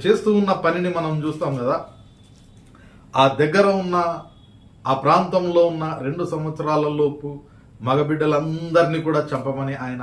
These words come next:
ఆజ్ఞాపించినట్లుగా మనం చూస్తాం. కాబట్టి ఈ మహాహేరోదు లోకరీతిగా చాలా గొప్పగా ఆయన ఉన్నప్పటికీ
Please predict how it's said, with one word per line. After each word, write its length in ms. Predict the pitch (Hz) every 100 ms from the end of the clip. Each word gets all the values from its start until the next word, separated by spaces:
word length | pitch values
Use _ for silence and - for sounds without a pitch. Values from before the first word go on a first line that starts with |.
| -
ఆజ్ఞాపించినట్లుగా 960 | 120 123 131 120 117 120 110 110 107 120
మనం 320 | 131 113 104
చూస్తాం. 260 | 104 - 110 - - - - - - - - - 185
కాబట్టి 600 | 226 226 165 196 226 - _ 185
ఈ 80 | 175
మహాహేరోదు 1160 | 135 117 113 175 220 202 226 220 214 - 117 - - -
లోకరీతిగా 840 | 123 175 196 202 214 214 208 233 233 -
చాలా 300 | 185 190 143 127
గొప్పగా 400 | 135 214 202 214
ఆయన 360 | 208 190 190
ఉన్నప్పటికీ 760 | 175 165 156 - 120 120 160